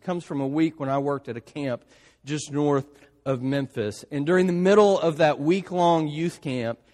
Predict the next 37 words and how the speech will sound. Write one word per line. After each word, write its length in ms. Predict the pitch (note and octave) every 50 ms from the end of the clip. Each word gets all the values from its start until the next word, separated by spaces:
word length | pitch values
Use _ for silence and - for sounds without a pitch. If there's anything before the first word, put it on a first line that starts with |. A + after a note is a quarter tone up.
| _ _ _
the 100 | - C#3+
whole 380 | D3+ E3 F#3 G#3 G#3+ A3+ A3+ A3
camp 440 | A3 - G#3 G3 F3+ E3+ E3 C#3 D3+
got 180 | D3+ D3+ E3
on 180 | E3 E3+ E3+ D#3
buses 460 | C#3+ D#3+ E3 E3 D#3+ - E3 D3 D3 C#3
and 200 | - D3+ C#3 C#3+
we 100 | D3 D3
went 340 | C#3+ C#3 D3 D3+ C#3+ - -
to 340 | - - C#3 C3+ C3+ C3 B2+ _ _ _ _ _ _
what 140 | - C#3+ C3+
used 260 | D3+ E3 E3+ - -
to 60 | E3+
be 140 | D#3 D#3+ D3
Liberty 440 | D3 C#3+ D#3 D#3+ D#3+ D#3 D3 C#3+ C3
Land 340 | B2 A#2+ A#2+ A#2 A#2 A2+ A2+
in 100 | A#2 A2+
Memphis. 440 | A#2 A#2 A#2 - A2 G#2+ G#2 -
Some 240 | - - B2 A#2+ A#2+
of 100 | A#2 A2+
you 240 | A#2 A2 A2+ A2 G#2+ _ -
remember 400 | B2+ A2 G#2+ A2 A2+ A2+ A2+ A2
Liberty 360 | G#2+ A2+ A2+ A2 A#2 A2 G#2+
Land 320 | G#2+ A2 A2+ A2+ A2+ A#2 A2
Amusement 420 | G#2+ A2+ A#2+ B2 A2 A#2+ G#2 -
Park. 420 | _ - A#2 A2+ A#2+ C3 B2 - _ -
Um, 340 | B2 A#2+ A#2 A2+ G#2+ G#2+ - _ - _ _ _ _ _ _
sad 460 | - - - - C3+ A2 A2+ A#2+ B2+
little 200 | C3 B2+ C3+ C3
park, 400 | - A#2 G#2 G#2+ G#2+ - - -
right? 340 | - G#2 G#2+ G#2+ A2+ A2+ A2+ _ -
Uh, 420 | A#2+ A#2 A#2 A2+ A2 G#2+ G#2+ G2+ - _ _ -
a 20 | A#2
lot 140 | A#2+ B2+
of 60 | C#3 D3
little 200 | D3+ D#3+ E3 D#3+
games, 640 | D3+ D3 C#3+ C#3+ D3 D3 C#3+ C#3 C#3+ C3+ - -